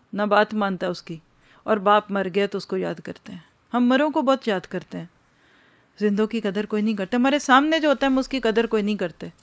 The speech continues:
जो पीछे होता है तो हम कहते हैं "हाय कितना अच्छा था वो।" तो अल्लाह ताला ने यहाँ हज़रत फ़ातिमा का ये दर्द हमारे अपने दिल में भर दिया।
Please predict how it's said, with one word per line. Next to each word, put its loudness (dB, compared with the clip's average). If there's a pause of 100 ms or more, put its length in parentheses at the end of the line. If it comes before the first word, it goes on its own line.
(560)
जो 2 (140)
पीछे -2
होता 0
है -2
तो -2
हम -4
कहते -6
हैं -6
"हाय -4
कितना -8
अच्छा -8
था -12
वो।" -16 (1160)
तो -8
अल्लाह -4
ताला -4
ने -4 (400)
यहाँ -2
हज़रत -4
फ़ातिमा -4
का -6
ये -4
दर्द -4
हमारे -6
अपने -8
दिल -4
में -4
भर -6
दिया। -8